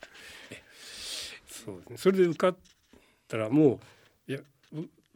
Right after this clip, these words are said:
受かったら行かせてやるって父が約束したもんですから。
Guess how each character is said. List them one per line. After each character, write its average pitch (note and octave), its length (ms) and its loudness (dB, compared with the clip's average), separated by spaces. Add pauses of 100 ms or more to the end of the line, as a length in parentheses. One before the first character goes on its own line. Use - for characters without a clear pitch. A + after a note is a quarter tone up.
受 D3 80 -10
か B3 120 0
っ B3 40 0 (200)
た E3+ 100 -2
ら E3+ 80 4
行 B2+ 100 4
か D#3+ 120 4
せ - 100 -6
て E3 80 2
や C#3 100 6
る C3+ 80 2
っ B2 40 2 (580)
て - 100 -18
父 - 280 -10
が G2 80 -8
約 G#2 220 -10
束 - 180 -12
し - 100 -12
た G#2+ 80 -12
も F2+ 100 -12
ん D2 60 -20
で - 80 -20
す - 100 -14
か - 120 -16
ら。 G#2 180 -8